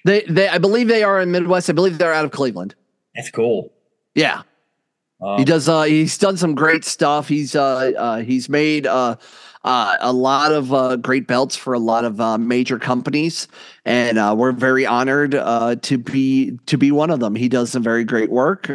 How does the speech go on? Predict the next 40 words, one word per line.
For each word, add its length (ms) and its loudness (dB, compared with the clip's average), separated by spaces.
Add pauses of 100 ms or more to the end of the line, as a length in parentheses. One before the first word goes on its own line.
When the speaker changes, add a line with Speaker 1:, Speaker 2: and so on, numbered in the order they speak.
Speaker 1:
uh, 680 -2
the 120 -4
guy 320 0
is, 200 0
uh, 180 0
very 280 0
knowledgeable, 680 0
is 220 -4
very 520 0
skilled, 540 0
and, 180 0 (400)
um, 480 -4
you 240 2
know, 220 0 (160)
i-, 420 -6
with 240 4
our, 300 2
with 160 2
our 100 4
very 280 2
death 280 -2
metal, 720 0
uh, 320 0
esque 400 -4
looking, 520 -2
uh, 220 0
logo, 520 0
he, 220 -2
you, 260 -2
he 220 0
makes 240 0
it 100 -2
very 260 0
clear 380 -2
on 120 0
a 60 0
lot 260 2
of 140 -2
our, 260 0
our, 280 -2